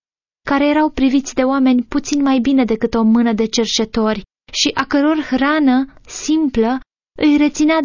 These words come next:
doar puțin timp la masă. Gazda lui Ecolampadius, prinzând ocazia să-l urmărească în camera lui,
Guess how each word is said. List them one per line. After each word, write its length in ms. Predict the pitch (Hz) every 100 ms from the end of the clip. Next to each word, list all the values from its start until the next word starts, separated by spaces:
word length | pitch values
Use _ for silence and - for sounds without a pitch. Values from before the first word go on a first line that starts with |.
| 247
doar 240 | 320 349
puțin 500 | - 320 - 320 311
timp 460 | - 254 214 208 196
la 200 | 214 208
masă. 480 | 208 196 - 226 - _ _ _ _ _ _ _
Gazda 540 | 233 233 294 339 269 240
lui 440 | 226 220 214 240 -
Ecolampadius, 1160 | 262 254 254 233 226 208 240 285 285 269 - - - _ _ _ _ _ _ -
prinzând 580 | 254 254 240 226 339 247
ocazia 480 | 220 247 254 226 214
să-l 240 | - 233 -
urmărească 680 | 254 240 226 254 262 -
în 160 | 220 202
camera 460 | 247 254 226 208 208
lui, 280 | 233 277